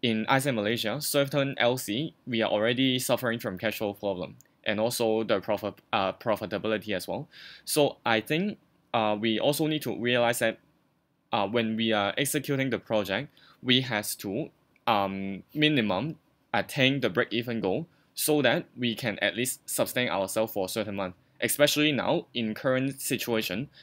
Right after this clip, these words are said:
a lot of campus is banning activity or put it as suspension, which means that we cannot do the outgoing side of the exchange. Then the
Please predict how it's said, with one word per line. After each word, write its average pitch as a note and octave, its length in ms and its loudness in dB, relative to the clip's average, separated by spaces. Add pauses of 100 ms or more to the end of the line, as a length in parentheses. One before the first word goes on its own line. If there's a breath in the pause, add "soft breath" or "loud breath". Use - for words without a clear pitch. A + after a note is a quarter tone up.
(140 loud breath)
a A#2 80 4
lot C#3 140 8
of - 100 0
campus B2+ 400 -2
is G#2+ 160 -4
banning A#2 360 0
activity G2 640 -4
or G#2+ 180 2
put B2 180 -2
it - 100 -2
as G#2 160 0
suspension, - 680 -4 (320 loud breath)
which D3+ 200 2
means D3 200 -2
that C3 120 4
we A2+ 80 -2
cannot A2+ 320 -2
do B2 140 0
the G#2 280 2
outgoing A#2 480 2
side G#2 380 0
of G#2 220 -2
the G2+ 140 2
exchange. G#2+ 520 -2 (300 soft breath)
Then G#2 460 2
the G#2+ 260 4